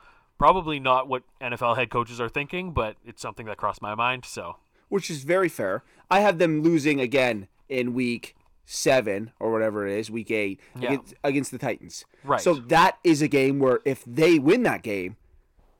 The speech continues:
Speaker 2: that number one seed is almost probably locked up when they're going into the Broncos in week eighteen.
Speaker 1: Yes.
Speaker 2: So that's another one where, okay,
Speaker 1: Yeah.
Speaker 2: f-, that's a fifteen and two season now.
Speaker 1: Yeah.
Speaker 2: And then that easily changes the Tennessee Titans. That could re-, rearrange their entire season.
Speaker 1: Exactly.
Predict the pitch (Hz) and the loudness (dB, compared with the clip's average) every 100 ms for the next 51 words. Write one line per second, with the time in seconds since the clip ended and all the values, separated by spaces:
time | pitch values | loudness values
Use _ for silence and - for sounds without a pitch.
0 | - 139 160 165 165 160 139 131 120 - | -6 0 0 0 0 2 2 0 -2 -6
1 | 196 139 - - 156 180 165 - 170 151 | -4 -4 -6 0 2 4 0 0 2 2
2 | 127 135 120 110 101 135 104 123 120 113 | 0 -2 2 2 0 -2 -2 -2 -4 -2
3 | 120 117 107 104 98 107 104 110 104 104 | -2 -4 -4 -8 -6 -6 -4 -6 -6 -6
4 | 98 90 90 - 113 - 135 147 - 151 | -8 -8 -10 -6 -8 -6 -2 -2 0 -2
5 | 135 123 135 127 120 117 120 131 123 117 | -2 -2 -4 -4 -4 -8 -4 -4 -2 -2
6 | 104 - 147 143 123 120 120 - - 151 | -4 -4 -2 0 2 0 -4 -8 0 0
7 | 160 151 151 147 131 120 127 - 101 95 | 0 -6 -6 -6 -8 -6 -8 -8 -12 -12
8 | 87 78 135 - - 147 147 147 143 - | -12 -8 -8 -8 -2 0 2 2 0 -2
9 | 196 170 160 127 - 143 123 123 - _ | -4 -2 -2 -4 -4 -4 -4 -8 -10 _
10 | _ - 143 135 127 120 - _ _ _ | _ -4 0 0 0 -6 -12 _ _ _
11 | _ - 156 143 123 160 175 143 131 170 | _ -6 -4 -4 -4 -2 -2 -2 -6 -6
12 | 165 160 147 151 175 180 220 214 220 202 | -4 -4 -4 -8 -12 -4 -2 0 0 0
13 | 226 220 302 311 170 120 98 87 131 117 | 0 0 0 0 0 -4 -10 -2 0 0
14 | - 82 | -2 -16